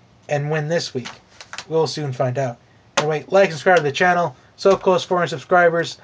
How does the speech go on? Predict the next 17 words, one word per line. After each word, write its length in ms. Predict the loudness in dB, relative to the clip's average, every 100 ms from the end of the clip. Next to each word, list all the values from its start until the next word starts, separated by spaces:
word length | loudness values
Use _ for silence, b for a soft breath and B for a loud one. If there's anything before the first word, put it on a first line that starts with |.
| B -8
I 80 | -4
can 160 | -2
almost 340 | -2 -2 -2 0
taste 300 | 0 0 -4
it. 180 | -6 b b b b _ _ _ _
I 40 | -8
mean, 120 | -6
it, 160 | -6 -12 _ -14
it 100 | 2
doesn't 300 | 2 2 0
matter 280 | 2 4 4
whether 360 | 2 2 0
if, 160 | 0 2
like, 240 | 0 0
some 200 | 0 2
of 140 | 2 -2
you 180 | -8